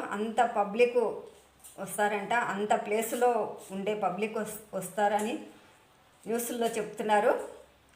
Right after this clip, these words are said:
కాబట్టి పుష్కరాలు అనేది పుణ్యం ఎక్కడుంటే అక్కడే పుష్కరాలు అనుకొని స్నానం ఆచరించిన వాళ్ళకే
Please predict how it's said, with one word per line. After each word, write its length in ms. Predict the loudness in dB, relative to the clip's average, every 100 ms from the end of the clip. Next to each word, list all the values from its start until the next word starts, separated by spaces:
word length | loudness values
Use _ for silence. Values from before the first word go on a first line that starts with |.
| _ 2
కాబట్టి 600 | 4 4 4 0 0 -6 -10 -12 -20 -20 -14
పుష్కరాలు 560 | -12 2 6 6 6 4
అనేది 480 | 2 0 0 0 -2
పుణ్యం 420 | -2 -2 0 0
ఎక్కడుంటే 800 | 2 2 2 2 0 0 -2 -12 -20 -20 _ _ _ _ _ _ _ -6
అక్కడే 300 | 4 6 6
పుష్కరాలు 540 | 4 -2 4 6 6
అనుకొని 400 | 4 2 0 0
స్నానం 420 | 0 2 4 4
ఆచరించిన 640 | 2 2 -2 -2 -6 -2 2
వాళ్ళకే 520 | 4 4 2 0